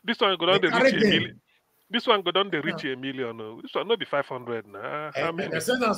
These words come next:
Speaker 2: eh, eh, no, they say more than five hundred. They could not
Speaker 1: Okay.
Speaker 2: specify the, the number or
Speaker 1: All
Speaker 2: whatever.
Speaker 1: of,
Speaker 2: The
Speaker 1: all
Speaker 2: person
Speaker 1: of
Speaker 2: wey
Speaker 1: them.
Speaker 2: post am before una
Speaker 1: All
Speaker 2: come
Speaker 1: of
Speaker 2: dey ask me question later, make I carry the person come.
Speaker 1: You know, eh, you know,
Speaker 2: Eh.
Speaker 1: eh, if to say, if to say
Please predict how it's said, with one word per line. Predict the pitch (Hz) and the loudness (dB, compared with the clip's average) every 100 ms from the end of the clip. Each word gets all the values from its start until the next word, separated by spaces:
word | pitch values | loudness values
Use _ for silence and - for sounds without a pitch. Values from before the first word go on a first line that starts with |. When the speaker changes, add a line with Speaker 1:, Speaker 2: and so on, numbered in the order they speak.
| 202 180 - | -4 -12 -6
Speaker 2:
eh, | 185 - | -6 -4
eh, | 185 202 | -6 2
no, | 240 254 | 4 6
they | 214 | 4
say | 208 277 | 2 2
more | 247 233 | 4 4
than | 208 180 | 4 0
five | - 208 208 | 0 0 0
hundred. | 190 165 143 135 107 - _ 156 | -2 -4 -6 -6 -8 -16 _ 4
They | 214 | 4
could | 214 202 | 4 2
not | 262 | 4
Speaker 1:
Okay. | 277 | 2
Speaker 2:
specify | 196 - 165 - 220 | 0 -4 -6 0 2
the, | 196 165 139 | 2 -2 -10
the | 151 | -8
number | 165 208 208 208 208 - - | -2 2 4 4 4 -4 0
or | 175 | 2
Speaker 1:
All | 165 | 4
Speaker 2:
whatever. | 202 180 156 | 4 2 2
Speaker 1:
of, | 151 - _ _ | 0 -2 _ _
Speaker 2:
The | 202 | 2
Speaker 1:
all | 208 | 4
Speaker 2:
person | 277 220 | 4 8
Speaker 1:
of | |
Speaker 2:
wey | 233 | 8
Speaker 1:
them. | 208 208 | 8 6
Speaker 2:
post | 220 214 214 | 2 4 0
am | 165 - - _ - | 0 -4 -14 _ -6
before | 165 233 | 2 6
una | 226 | 6
Speaker 1:
All | 185 | 6
Speaker 2:
come | 226 | 4
Speaker 1:
of | 208 | 6
Speaker 2:
dey | |
ask | 190 208 | 6 4
me | 208 | 0
question | 202 196 196 160 | 0 -2 -2 -2
later, | 190 196 120 - - | -2 -2 -4 -8 -8
make | 190 190 | -6 -2
I | 147 | -2
carry | 165 180 | -2 -2
the | 165 | -2
person | - 170 - - | -4 -6 -6 -8
come. | 143 123 - | -6 -4 2
Speaker 1:
You | |
know, | 220 285 | 8 8
eh, | 226 175 | 8 4
you | 127 | 6
know, | 311 | 8
Speaker 2:
Eh. | 233 196 | 10 8
Speaker 1:
eh, | - _ | 2 _
if | 226 - | 2 6
to | 214 | 6
say, | 202 247 233 _ | 8 8 8 _
if | 196 - | 0 4
to | 196 | 4
say | - 226 226 | 6 4 4